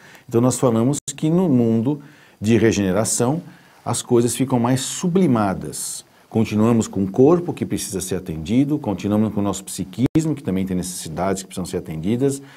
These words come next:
as nossas necessidades sociais, que tudo isso em função das nossas necessidades de crescimento espiritual. Isso existe e vai continuar existindo no mundo de regeneração. Lembrando que no mundo de expiação e provas,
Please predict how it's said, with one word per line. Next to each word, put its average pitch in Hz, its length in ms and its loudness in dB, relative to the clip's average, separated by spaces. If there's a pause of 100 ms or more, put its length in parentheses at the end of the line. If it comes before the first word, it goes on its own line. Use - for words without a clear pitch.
(100)
as 90 140 -4
nossas 101 220 0
necessidades 90 540 -2
sociais, 151 640 0 (400)
que 220 160 -2
tudo 185 500 2
isso 151 220 4
em 170 60 2
função 170 460 0
das 135 200 2
nossas 107 320 -2
necessidades 110 640 -2
de 131 120 2
crescimento 131 760 -2
espiritual. 101 680 -6
Isso 127 120 -8 (180)
existe 175 400 2
e 196 40 -2
vai 156 120 2
continuar 135 380 -4
existindo 135 540 -4 (380)
no 113 140 4
mundo 110 340 4
de 110 80 0
regeneração. 107 600 -4 (360)
Lembrando 120 480 4
que 95 160 0
no 120 160 4
mundo 117 260 4
de 98 40 0
expiação 90 420 -2
e 110 60 -2
provas, 110 640 2